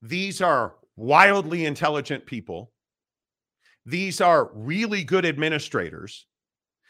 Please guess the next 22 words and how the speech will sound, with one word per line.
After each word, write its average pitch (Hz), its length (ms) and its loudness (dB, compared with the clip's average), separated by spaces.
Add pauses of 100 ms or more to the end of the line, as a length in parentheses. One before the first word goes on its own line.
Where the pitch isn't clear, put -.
(200)
And 196 200 0
the 190 80 0
worst 214 340 2
part 262 220 0
about 214 220 0
the 180 100 0
whole 190 180 0
Michigan 175 460 -4
cheating 180 320 -4
scandal, 214 640 -6
Jim 226 160 -2
Harbaugh 185 420 0
is 131 100 -4
a 120 60 -6
great 113 480 -4
head 175 240 -4
coach - 460 -8 (1600)
that 180 420 0
is 165 300 0 (140)
the 151 200 0
head 226 280 2
of 135 320 2